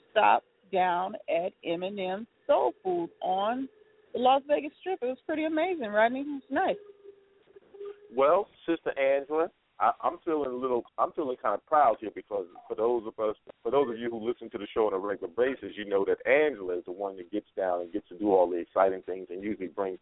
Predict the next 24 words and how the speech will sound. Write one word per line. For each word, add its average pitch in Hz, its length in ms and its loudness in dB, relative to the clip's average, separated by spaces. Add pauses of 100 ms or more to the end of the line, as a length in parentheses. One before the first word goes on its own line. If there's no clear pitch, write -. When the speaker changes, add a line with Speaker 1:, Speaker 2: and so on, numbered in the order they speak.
Speaker 2:
things 98 280 -2
to 90 40 -6
me. 117 300 -2 (460)
Well, 113 480 4
our 110 240 4
brother 117 400 -2 (100)
Alex 113 380 4 (260)
Cherub 170 360 0 (300)
actually 107 420 -4
invited 120 440 0
me 110 120 -12
down 98 400 -4 (120)
to 117 360 -10
the, 104 280 -10 (360)
well, 87 320 0 (100)
I 92 80 -2
guess 92 200 -4
it 98 100 -10
was 87 180 -8
newer 98 540 0
then, 95 300 0 (360)
M 135 140 4
and 113 120 6
M 107 340 4